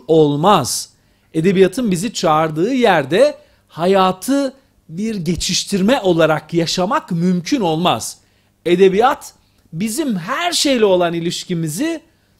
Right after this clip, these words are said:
son derece derin ve sahici hale dönüşmesine sebep olur. Bu sorumluluğu yükler.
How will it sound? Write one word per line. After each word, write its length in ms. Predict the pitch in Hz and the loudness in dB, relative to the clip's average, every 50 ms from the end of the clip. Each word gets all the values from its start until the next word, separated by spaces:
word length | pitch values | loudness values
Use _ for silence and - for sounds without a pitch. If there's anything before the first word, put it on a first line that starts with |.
| _ _ | _ _
son 420 | - - - 262 294 285 277 254 | -16 -6 -2 -2 -2 -2 -2 0
derece 580 | 226 202 185 175 175 160 185 247 269 285 - - _ _ _ _ _ _ _ _ _ | 0 2 2 2 0 0 2 2 2 2 2 -2 _ _ _ _ _ _ _ _ _
derin 460 | 143 139 143 170 190 202 269 285 262 | -12 0 2 2 2 2 0 -2 -2
ve 100 | 233 254 | -2 -2
sahici 520 | 247 - 208 185 180 175 175 180 156 240 | -2 -2 -2 0 0 0 0 -2 0 0
hale 280 | 269 240 214 196 180 156 | 0 2 2 2 0 0
dönüşmesine 840 | 170 165 151 151 - - - 151 143 143 - 147 139 135 131 131 135 _ _ _ _ _ _ | 0 -2 -2 -4 -6 -8 -8 -8 -8 -8 -8 -8 -6 -6 -6 -8 -10 _ _ _ _ _ _
sebep 480 | _ - - - 160 160 196 220 - 185 | _ -10 -4 -2 2 4 4 4 4 2
olur. 300 | 165 143 139 131 123 143 | 0 0 0 -2 -4 -6
Bu 80 | 190 | -10
sorumluluğu 600 | 208 - 196 185 165 170 165 160 160 156 175 190 | -8 -2 -2 0 0 0 0 -2 0 0 2 0
yükler. 520 | 180 160 147 - - 127 113 107 - - | 0 0 -4 -4 -4 -2 -2 -2 -6 -10